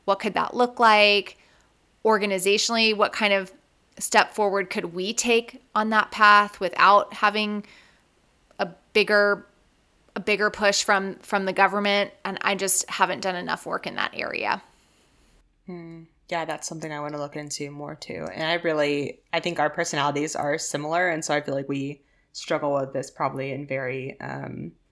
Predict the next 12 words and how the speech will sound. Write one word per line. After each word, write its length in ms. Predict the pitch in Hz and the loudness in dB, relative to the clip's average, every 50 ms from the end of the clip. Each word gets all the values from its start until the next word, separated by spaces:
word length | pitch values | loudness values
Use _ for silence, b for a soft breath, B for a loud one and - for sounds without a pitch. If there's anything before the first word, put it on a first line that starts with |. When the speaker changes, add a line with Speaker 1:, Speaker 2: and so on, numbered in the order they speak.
| _ _ _ | _ _ _
Speaker 2:
very 200 | 180 156 139 135 | -4 -4 -2 -4
similar 360 | - - 147 143 139 131 135 | -4 -6 -6 -6 -6 -4 -2
ways. 200 | 139 123 123 123 | -2 -2 -2 -2
So 120 | - - 143 | -4 -6 -6
we'll 100 | 143 143 | -6 -4
have 160 | 147 147 143 - | -4 -4 -4 -4
to 80 | 156 | -8
continue 380 | 151 - 147 143 156 147 143 139 | -10 -8 -8 -8 -8 -8 -8 -8
to 80 | 143 | -8
check 260 | 139 - - 131 131 139 | -8 -8 -8 -8 -6 -6
in 140 | 135 127 | -6 -6
about 460 | 131 127 139 131 131 135 131 - - | -6 -4 -2 0 0 0 -2 -4 -8